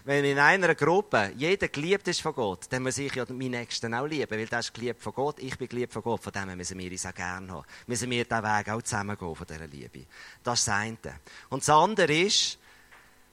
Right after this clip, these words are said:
der andere Auftrag, den Jesus gegeben hat, oder der Auftrag klingt immer so, „Ah, man muss etwas machen, man muss etwas machen.“ Aber es geht gar nicht um das. Ich glaube, es geht einfach darum, die Sehnsucht, die Gott hat, dass wir die mit Gott teilen.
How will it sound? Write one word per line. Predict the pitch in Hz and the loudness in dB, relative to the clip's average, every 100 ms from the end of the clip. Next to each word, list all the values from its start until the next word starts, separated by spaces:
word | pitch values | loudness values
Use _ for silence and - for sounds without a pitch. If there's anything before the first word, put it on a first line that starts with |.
| _ _ _ _ _ _ _ _ _ - | _ _ _ _ _ _ _ _ _ 2
der | 135 | 4
andere | 147 165 160 | 6 4 -2
Auftrag, | 165 - 135 110 | -2 0 2 2
den | 117 | 0
Jesus | 117 120 110 - | -2 -2 -4 -4
gegeben | 110 135 | -2 -2
hat, | 135 | -2
oder | 110 113 | -4 -4
der | 131 | -6
Auftrag | 160 - 113 107 | -8 0 0 2
klingt | 113 110 | -2 -2
immer | 131 | -4
so, | 120 | -4
„Ah, | - 123 | -2 -2
man | 110 | -2
muss | 110 | -4
etwas | 101 110 - | -6 -6 -6
machen, | 95 113 - | -4 -6 -6
man | 110 | -8
muss | 101 | -6
etwas | 101 - 87 | -8 -8 -10
machen.“ | 87 95 - 82 - | -8 -10 -10 -14 -14
Aber | - 90 | -16 -14
es | - | -8
geht | 107 - | -8 -4
gar | 107 107 | -4 -4
nicht | 101 | -8
um | 104 | -10
das. | 92 80 | -8 -8
Ich | 95 | -8
glaube, | 101 101 | -8 -8
es | - | -8
geht | 104 | -6
einfach | 110 139 - | -6 -8 -10
darum, | 101 113 131 98 - - - | -6 -4 -6 -14 -20 -20 -6
die | 113 | -4
Sehnsucht, | - 127 123 151 190 123 85 - - - - - - | -2 0 0 -2 -4 -4 -4 -8 -18 -16 -18 -18 -10
die | 101 | -8
Gott | - 101 120 - | -4 -6 -6 -10
hat, | 67 - - _ _ _ - | -12 -12 -18 _ _ _ -10
dass | 98 | -8
wir | 101 | -6
die | 95 95 | -6 -8
mit | 104 95 - | -8 -10 -8
Gott | 92 87 | -8 -8
teilen. | - 73 82 92 71 | -8 -8 -8 -10 -14